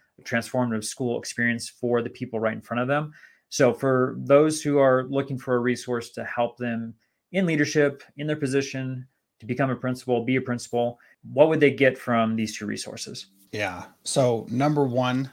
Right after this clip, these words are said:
Speaker 2: School X is about redesigning your school. And how do you, how do you set it up so that you have buy-in from everybody and everybody wants to participate and everybody feels like they have a voice?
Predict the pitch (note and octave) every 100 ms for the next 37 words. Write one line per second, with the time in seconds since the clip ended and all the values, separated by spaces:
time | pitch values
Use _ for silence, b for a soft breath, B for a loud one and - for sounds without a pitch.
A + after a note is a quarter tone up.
0 | _ - - C3+ B2 G#2+ B2+ - - b
1 | b b b - G#2+ G#2+ G#2+ G#2 - A2+
2 | A#2 A#2 A2+ G#2 G#2 G#2 G2+ - - G#2+
3 | F2 E2 _ _ - G#2+ G2 F#2+ F#2 -
4 | - - A2+ A#2+ B2+ A#2+ A2+ G#2+ G2+ G2
5 | b b b - A#2+ D3+ D#3 - C#3+ B2+
6 | C3 - A2+ G#2 G#2+ A#2 G#2+ - G2+ G#2+
7 | C#3 C#3 - A#2+ A2 A#2 A#2+ C3 C#3+ B2+
8 | A2 A2+ A#2 G#2+ G2 G2+ A#2 - - A#2+
9 | G#2+ A#2 G#2+ - B2+ C#3 B2+ A2 B2+ B2
10 | - A#2+ A2+ A2 G2+ - G2 - G2+ F#2+
11 | G2+ G#2+ G#2 F#2 -